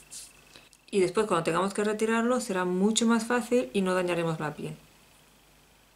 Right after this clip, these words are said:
Tenemos que ponerlo desde la raíz de las pestañas, yo lo pongo siempre un poquito más abajo, hasta donde debería de terminar nuestra ceja. Y digo donde debería porque, por ejemplo, la mía no termina ahí porque le faltan muchos pelitos por aquí,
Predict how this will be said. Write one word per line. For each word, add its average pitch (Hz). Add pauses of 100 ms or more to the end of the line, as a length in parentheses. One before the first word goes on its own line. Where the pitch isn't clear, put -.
(2750)
Tenemos 214
que 185
ponerlo 294 (460)
desde 180
la 175
raíz 180
de 208
las 190
pestañas, 294 (400)
yo -
lo 240
pongo 196
siempre 190
un 185
poquito 175
más 165
abajo, 202 (680)
hasta 240
donde 208
debería 180
de 247
terminar 196
nuestra 202
ceja. 165
Y 175
digo 190
donde 160
debería 156
porque, 185
por 151
ejemplo, 156
la 170
mía 160
no 170
termina 165
ahí 175
porque 202
le 156
faltan 151
muchos 147
pelitos 151
por -
aquí, 220